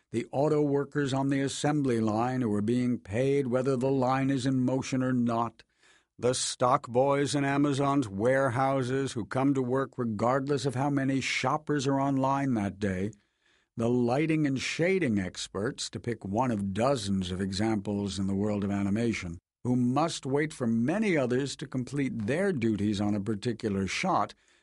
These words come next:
before they can begin to do their work. If inefficiencies result in anyone waiting for too long, if the majority of your people aren't engaged in the work that drives your revenue most of the time,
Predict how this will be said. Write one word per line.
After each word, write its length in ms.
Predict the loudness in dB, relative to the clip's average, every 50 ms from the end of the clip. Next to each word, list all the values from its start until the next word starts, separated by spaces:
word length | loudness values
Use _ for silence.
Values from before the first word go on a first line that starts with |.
| _ _ -2
before 420 | -2 -2 -2 0 0 0 0 0
they 360 | 0 0 0 2 2 2 0
can 240 | -2 -2 -2 0 2
begin 340 | 2 0 0 0 0 0 0
to 100 | 0 -2
do 240 | 0 0 0 0 0
their 320 | 0 0 0 0 0 0
work. 440 | 0 0 -2 -4 -4 -6 _ _ _ _ _ _ _ _ _ _ _ _ _ -2
If 180 | -2 -2 -2 -4 -4
inefficiencies 1000 | -2 0 0 0 0 -2 -2 -2 -2 -2 0 0 -2 -2 0 0 0 0 0 -2
result 520 | -2 0 0 0 0 0 0 0 0 0 0
in 220 | -2 -2 -2 -4 -4
anyone 540 | -2 0 0 0 0 0 0 0 0 0 2
waiting 400 | 2 2 2 2 2 0 0 0
for 120 | -2 -6
too 300 | -10 -8 -4 -2 -2 0
long, 440 | 0 0 -2 -4 -6 -8 -10 -18 -20 _ _ _ _ _ _ _ _ _ _ _ _ -6
if 160 | -6 -6 -4 -2
the 100 | -2 0
majority 800 | 0 0 -2 -2 0 0 2 2 2 2 2 2 2 0 0
of 80 | 0 0
your 160 | 0 -2 -2
people 480 | -4 -2 -2 -2 -2 -2 -2 0 0 2
aren't 340 | 2 2 2 0 0 0
engaged 800 | -2 -2 -2 -2 -2 0 0 2 2 2 0 0 -2 -4 -6 -4
in 100 | -2 -2
the 80 | 0 0
work 360 | 0 0 0 0 -2 -4 -6
that 160 | -8 -6 -6
drives 500 | -4 -2 0 0 2 2 0 0 0 0
your 140 | 0 0 0
revenue 540 | 0 0 0 0 0 0 0 0 0 2 2
most 400 | 2 2 0 0 -2 -4 -4 -6
of 100 | -2 -2
the 80 | -2 -2
time, 560 | -2 -2 -2 -2 -2 -4 -8 -10 -12 -14